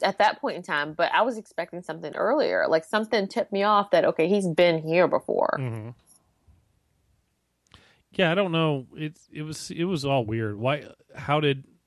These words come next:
Speaker 2: uh, well, we know that Jennifer can see the future. I guess she can see the past. How did she know to go to that hotel?
Speaker 1: Right.
Speaker 2: And the whole, yeah, it's, I, I thinking we'll figure this out later on.
Speaker 1: Oh, yeah, it'll be interesting,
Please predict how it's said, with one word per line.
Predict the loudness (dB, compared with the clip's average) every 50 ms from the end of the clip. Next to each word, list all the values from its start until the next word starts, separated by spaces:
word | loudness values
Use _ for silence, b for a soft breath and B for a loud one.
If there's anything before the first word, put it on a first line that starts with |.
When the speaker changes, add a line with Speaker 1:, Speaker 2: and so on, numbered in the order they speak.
| _ _ -18 -16 -16 -16 _ _ _ _ _
Speaker 2:
uh, | -10 -8 -8 -8 -4
well, | -2 0 2 2 2 0 -4 b b b b b b b b b _
we | -6 -4 -2
know | 2 2 2 2
that | 2 0
Jennifer | 0 -2 -2 -2 -2 -4 -6
can | -4 -4
see | -4 -4 -6
the | -4
future. | -6 -6 -8 -6 -6 -6 -6 -6 -8
I | -8 -6
guess | -6 -6 -6
she | -8 -12
can | -12 -12 -14 -12
see | -10 -10 -10
the | -8
past. | -8 -8 -8 -8 -8 -8 -6
How | -6 -6
did | -6 -6 -8
she | -8 -8 -6
know | -4 -4 -2
to | -2 -4
go | -4 -4 -6
to | -4 -6
that | -8 -6
hotel? | -6 -8 -8 -6 -8 -10 -10 -10 -14 -20 _ _ _ _ _ _ _
Speaker 1:
Right. | -8 -6 -4 -4 -4 -6 -8 -14 _ _ _ _ _ _ _ _ _ _ _ _ _ _ _ _ _ _ _ _ _ _ -8
Speaker 2:
And | -8 -6 -6 -8 -10 -12 -12
the | -8 -6 -6
whole, | -4 -4 -4 -6 -6 -6 _ _ _
yeah, | -18 -18 -16 -16 -14
it's, | -12 -12 -12 -12 -16 -20 _ _ _ _ -14 -14
I, | -12 -12 -14 -16 _
I | -10 -10 -10 _ _ _ _ _ _ _ -6
thinking | -6 -6 -6 -6 -6 -4 -2 -2
we'll | -2 -2 -4
figure | -2 -4 -4 -4 -4
this | -8 -8 -10 -12
out | -14 -16 -14 -16
later | -18 -18 -18 -20
on. | -20 -20 -20 _ _ _ _ _ _ 2
Speaker 1:
Oh, | 4 6 6
yeah, | 8 6 6 6 6
it'll | 6 6
be | 6 4 4
interesting, | 2 0 -2 -2 -2 0 0 0 -2 -4